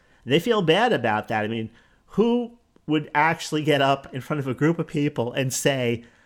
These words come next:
"You know, I, I just feel bitter because pe-, not enough people acknowledge me"? You'd be embarrassed to say that, but you may have a point. Maybe some of the bitterness is that you're not getting acknowledged, and you're just as good, as not better, than those who are being acknowledged.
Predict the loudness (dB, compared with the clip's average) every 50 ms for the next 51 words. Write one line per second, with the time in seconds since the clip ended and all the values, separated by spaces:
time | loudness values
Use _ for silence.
0 | _ _ _ _ -4 -4 -2 -2 -4 -4 -2 -2 -2 0 0 -2 -4 -4 -4 -4
1 | -4 -2 -2 0 2 2 4 4 6 6 4 4 2 0 -2 -4 -6 -6 -8 -10
2 | -8 -6 -4 -4 -4 -4 -2 -4 -4 -4 -2 -4 -4 -4 -4 -4 -4 -4 -4 -4
3 | -2 -2 -2 -2 -4 -6 -8 -10 -12 -14 -18 -4 0 0 2 4 4 4 4 2
4 | 2 4 4 4 4 4 2 0 0 -4 -6 -6 -4 -2 -2 -2 0 0 0 -2
5 | -2 -6 -10 -12 -20 _ -20 _ _ _ _ _ _ -20 -20 -20 _ _ -2 0
6 | 2 2 2 0 -2 -2 0 0 2 2 2 2 0 0 -2 -4 -4 -2 -4 -4
7 | -6 -10 -16 _ _ _ _ _ _ _ _ _ _ _ _ _ _ -4 -2 -2
8 | -2 -2 -4 -4 -4 -4 -4 -6 -6 -6 -6 -4 -2 0 0 0 0 -2 -4 -2
9 | 0 0 0 0 0 -2 -4 -4 -4 -4 -2 -4 -4 -2 -2 -2 -2 -2 -4 -6
10 | -4 -2 -2 0 0 0 -2 -4 -6 -12 -8 -6 -2 -2 -2 -2 -2 -4 -4 -4
11 | -6 -4 -4 -4 -4 -4 -6 -6 -8 -8 -4 -2 -2 0 0 0 0 -2 -4 -10
12 | -16 _ _ _ _ _ _ 0 0 2 2 0 2 0 0 0 2 2 2 2
13 | 0 0 0 0 -2 -4 -6 -6 -6 -6 -6 -6 -6 -8 -8 -10 -12 -14 -18 -20